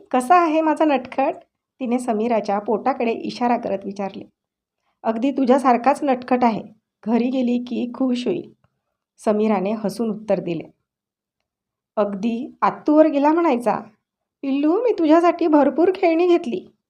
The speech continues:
"हो, कळतं सगळं त्याला. चल आता, बाकी घरी गेल्यावर खेळ," ऋषभ तिला चिडवत म्हणाला. "हो चल, चल, तुम्ही दोघं प्रवासाने थकला असाल ना."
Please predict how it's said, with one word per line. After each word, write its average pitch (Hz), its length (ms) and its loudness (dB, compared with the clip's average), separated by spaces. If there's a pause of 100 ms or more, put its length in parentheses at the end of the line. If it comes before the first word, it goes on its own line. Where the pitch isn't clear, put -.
(640)
"हो, 285 240 4
कळतं 240 380 4
सगळं 311 280 4
त्याला. 294 300 4 (320)
चल 349 160 4
आता, - 400 0
बाकी 214 300 -2
घरी 254 240 2
गेल्यावर 269 420 4
खेळ," 302 200 4 (680)
ऋषभ 311 280 2 (120)
तिला 269 220 2
चिडवत 214 420 -2
म्हणाला. 202 320 -2 (720)
"हो 240 100 0
चल, 240 280 2 (300)
चल, 240 160 0 (300)
तुम्ही 226 200 -2
दोघं 190 300 0
प्रवासाने 214 680 2
थकला 233 320 0
असाल 220 300 0
ना." 254 160 -2